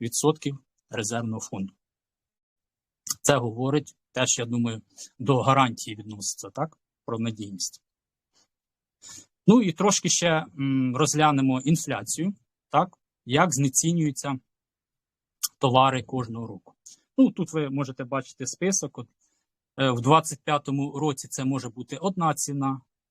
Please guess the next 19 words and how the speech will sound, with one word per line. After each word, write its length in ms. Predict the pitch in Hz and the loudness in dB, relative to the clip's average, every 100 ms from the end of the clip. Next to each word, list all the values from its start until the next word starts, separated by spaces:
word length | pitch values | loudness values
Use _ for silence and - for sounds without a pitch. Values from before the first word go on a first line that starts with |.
| _ _ | _ _
потім 440 | 151 143 139 127 120 _ _ | 2 2 2 -2 -4 _ _
вона 380 | 131 131 135 123 - _ | -2 2 4 2 -6 _
так 160 | - 113 | -2 0
зростає, 520 | 120 147 - 180 208 | 2 2 4 4 4
зростає 460 | 139 - - 170 160 | -2 -4 0 0 0
кожного 360 | 151 131 135 | -4 -4 -4
року. 280 | 131 127 120 _ _ _ - | -6 -8 -14 _ _ _ -6
Е, 120 | 131 | -4
інфляція, 800 | 135 151 - 180 202 - 208 208 - _ _ _ - | 2 2 4 4 4 0 -4 -6 -10 _ _ _ -8
м, 220 | 143 135 | -4 -2
кожного 380 | 127 175 139 143 | 2 2 4 4
року 220 | 226 226 | 2 2
зростає 520 | 139 135 - 196 190 | -4 -2 2 2 2
там 280 | - 151 156 | 2 2 2
на 360 | 139 143 131 131 | 0 0 0 -2
декілька 440 | 131 160 151 - | 0 0 0 -4
відсотків. 560 | 135 131 - 92 - 107 - _ _ _ _ _ _ _ _ _ - | -4 -4 -8 -8 -16 -20 -20 _ _ _ _ _ _ _ _ _ -6
Е, 320 | 127 123 117 - _ _ _ _ _ _ | 0 0 0 -6 _ _ _ _ _ _
що 560 | - - - 214 240 | 0 2 4 6 4